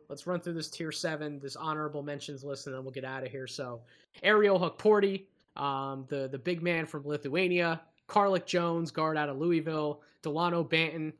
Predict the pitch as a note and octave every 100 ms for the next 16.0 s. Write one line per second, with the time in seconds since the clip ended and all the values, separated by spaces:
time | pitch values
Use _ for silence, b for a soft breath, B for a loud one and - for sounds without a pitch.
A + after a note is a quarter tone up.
0 | _ - E3 D#3 D#3 - D#3 D3 C#3 C3+
1 | F3+ E3+ - E3+ D3 F#3 F#3+ E3+ D3+ F3
2 | E3 E3+ - _ _ - F3+ F3 D#3+ -
3 | D#3 D3 D#3 D3 D3+ D3 F3+ F3 F3 D#3+
4 | C#3+ E3+ D#3+ D#3 D3 D3 D3 - D#3 -
5 | D3+ D#3 C#3+ C#3+ - E3+ F3 - E3 D#3+
6 | - - _ _ _ - D3 E3+ E3+ D#3+
7 | E3 D#3 D3+ D3 C#3+ - E3 D#3 - D3
8 | C3+ F3+ F#3 F3 E3+ E3+ b b _ -
9 | F#3 D#3+ - E3+ D#3 D3+ D#3+ D3+ D3 C#3+
10 | C#3+ C3+ E3 E3 E3 D#3 D#3+ b b -
11 | F#3 F3+ E3 - F3+ E3+ F3+ E3 D#3+ b
12 | b - C#3 E3+ E3 D#3+ D3+ - D#3+ D#3
13 | D#3 D3+ D3+ - D#3+ D3 D3 F3 D#3+ D3+
14 | C#3 C3 E3 E3 D#3+ D#3 - E3 D#3 C#3+
15 | D3+ D3 C3+ C3+ D3+ C#3+ - F#3 F3 -